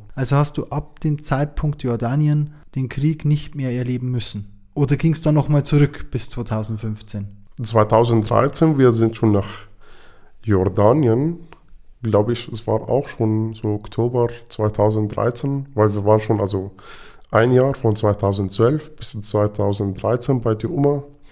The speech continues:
Speaker 2: Und zweitausenddreizehn, wir sind schon nach Jordanien geflogen von Libanon. Also wir sind schon zuerst nach Libanon gefahren und von Libanon nach Jor-, nach Jordanien, weil man konnte nicht fahren,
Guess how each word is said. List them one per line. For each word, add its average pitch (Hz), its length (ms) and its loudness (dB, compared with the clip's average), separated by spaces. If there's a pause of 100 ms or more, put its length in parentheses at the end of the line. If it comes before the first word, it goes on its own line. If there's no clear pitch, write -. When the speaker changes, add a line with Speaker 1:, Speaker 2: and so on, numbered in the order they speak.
(320)
Speaker 2:
Und 107 160 0
zweitausenddreizehn, 107 1000 2
wir 113 120 2
sind 107 220 0
schon 110 400 0 (100)
nach 104 200 -2
Jordanien 113 640 0 (320)
geflogen 127 680 4
von 110 320 4
Libanon. 143 440 6 (100)
Also 101 220 2
wir 104 80 2
sind 110 240 0
schon 113 320 -6
zuerst 110 440 2
nach 107 220 0
Libanon 139 440 4
gefahren 139 400 0
und 120 120 -2
von 107 160 2
Libanon 127 360 2
nach 107 240 0
Jor-, 101 100 -4 (160)
nach 107 220 0
Jordanien, 117 580 2 (240)
weil 107 220 4
man 104 240 2
konnte 135 400 2
nicht - 460 0 (480)
fahren, 135 760 2